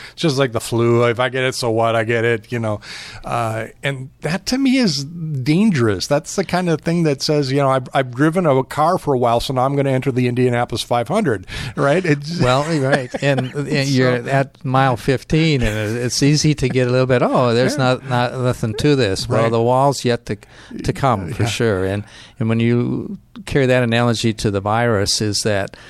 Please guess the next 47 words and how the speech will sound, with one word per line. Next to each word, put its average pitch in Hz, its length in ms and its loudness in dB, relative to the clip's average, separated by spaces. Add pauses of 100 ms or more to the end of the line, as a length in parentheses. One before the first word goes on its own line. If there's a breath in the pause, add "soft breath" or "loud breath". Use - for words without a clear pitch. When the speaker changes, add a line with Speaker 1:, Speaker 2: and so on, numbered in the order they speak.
(200 loud breath)
Speaker 2:
you 135 80 2
know, 120 100 2
probably 185 300 0
in 147 80 2
our 147 140 2
community, 123 440 0
we 107 140 2
have 104 220 -2
probably 113 240 2
the 104 180 2
incidence 110 460 0
of 101 40 -10
the 98 60 -4
virus 95 560 -2
is, 101 460 -4
in, 117 260 -6 (140)
as 123 180 0
in 120 100 2
any 143 160 2
place 139 300 -2
in 127 40 -4
the 113 60 -2
country 139 360 -4
right 95 100 -4
now, 98 120 -4
is 92 120 -4
anywhere 147 380 2
between 120 420 -6
five 113 360 -2
and 104 140 -4
fifteen 101 400 -4
percent. 90 460 -10 (100)
Speaker 1:
Okay. 98 240 -6
Speaker 2:
That's 107 220 -2
the 101 100 -4
incidence 95 440 -10
of - 80 -16
the - 100 -10
virus. - 240 -12 (320 loud breath)
Now, 123 100 2
the 123 100 2
virus 156 500 2
is 120 160 0
not 120 400 0
gonna 165 180 2
go 147 200 2
away 127 440 2